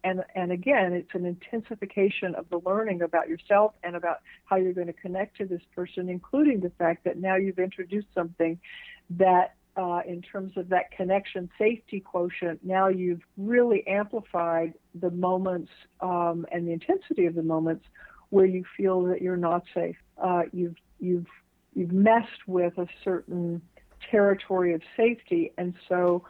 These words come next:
winning that back is gonna take not only a lot of hard work, but also a lot of courage and often some extra knowledge that you didn't have before about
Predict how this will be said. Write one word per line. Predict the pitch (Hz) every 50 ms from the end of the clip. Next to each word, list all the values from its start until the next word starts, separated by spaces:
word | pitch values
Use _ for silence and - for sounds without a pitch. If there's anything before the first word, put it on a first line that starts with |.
| - - - - _ 196
winning | 190 208 220 233 240 233 220 214 202
that | 208 190 185 - - 175 202
back | 220 247 233 196 175 170 - - _
is | 190 190 180 - -
gonna | 190 185 185 180 - _ -
take | 196 185 185 165 - _ _ _ _ _ _ _ _ -
not | 220 220 247
only | 277 277 269 233 208
a | 196
lot | 196 196 196 190
of | 196 196
hard | - - 196 185 180 190
work, | 233 285 294 220 - - _ -
but | 220 214
also | 233 240 262 277 - - - 254 233 233 - - -
a | 196
lot | 196 196 208 208 202 202
of | 196 196
courage | - - - - 269 262 240 208 202 196 190 190 - - _ -
and | 202 208 208 202 202 208 208 - - - - - - -
often | 233 262 285 311 311 - 302 240 208 202 202 _ _ -
some | 214 214 214 208 208 208 208 - _ 208
extra | 208 - - - - - 214 196
knowledge | 196 196 202 202 208 214 208 202 180 165 160 160 170 175 - - -
that | - -
you | - 196
didn't | 196 220 214 214 202
have | 180 214 220 220 220 214 196 196
before | 190 185 - _ - 170 170 170 170 - -
about | 175 170 180 175 170 139 -